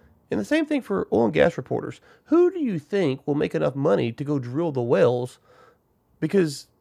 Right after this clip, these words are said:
you have to make a lot of money to be able to go out and to drill a well, or you have to be able to borrow money, which means you have to have some kind of capital. So if you're taking every seventy percent over every, uh, uh, of every million over every ten million,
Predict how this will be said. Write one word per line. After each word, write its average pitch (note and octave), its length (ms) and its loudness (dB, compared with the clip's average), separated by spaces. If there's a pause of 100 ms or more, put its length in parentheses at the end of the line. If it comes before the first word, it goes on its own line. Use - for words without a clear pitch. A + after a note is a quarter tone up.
(140)
you F3 160 -2
have F#3+ 320 -2
to - 100 -4
make G3 380 0
a F3+ 160 -2
lot A#3+ 260 2
of F#3+ 120 -2
money C3+ 420 4 (220)
to F3 80 -8
be E3+ 100 -4
able F3 100 0
to D3 60 -2
go D3 160 0
out C#3 260 4
and D3 140 -2
to C#3 80 -4
drill D3+ 180 -4
a C#3+ 60 2
well, B2+ 340 4
or C3 160 -2
you E3 40 0
have E3+ 100 -4
to E3+ 100 2
be E3 100 -4
able F3+ 140 -2
to D3 60 -2
borrow A3+ 340 2
money, B2 240 0
which C#3+ 140 -6
means D3+ 140 -6
you - 20 -4
have D3+ 80 -6
to D3+ 60 -2
have D3+ 120 -4
some F#3+ 120 -8
kind D3+ 120 -2
of C3 80 -4
capital. F3+ 380 -4 (240)
So - 140 -6
if D3+ 60 -2
you're A3 100 -4
taking A3+ 360 2
every F#3 260 -2
seventy F3+ 360 -2
percent D3+ 540 -2 (180)
over C#3+ 200 0
every, C3 280 -6
uh, - 100 -2
uh, - 440 0
of B2+ 140 -4
every C#3+ 140 -2
million C3 300 0
over B2 200 -4
every A#2+ 140 -6
ten G3+ 160 -8
million, B2 260 -4